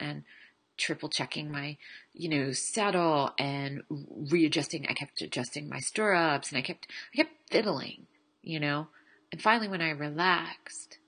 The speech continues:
the animal relaxed, you know,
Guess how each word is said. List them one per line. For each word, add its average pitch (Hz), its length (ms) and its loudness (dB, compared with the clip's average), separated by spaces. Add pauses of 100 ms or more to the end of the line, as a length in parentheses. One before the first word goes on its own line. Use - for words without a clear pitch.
(160)
the - 140 2
animal 165 380 -2
relaxed, - 720 -12 (1160)
you 160 120 -10
know, 151 260 -4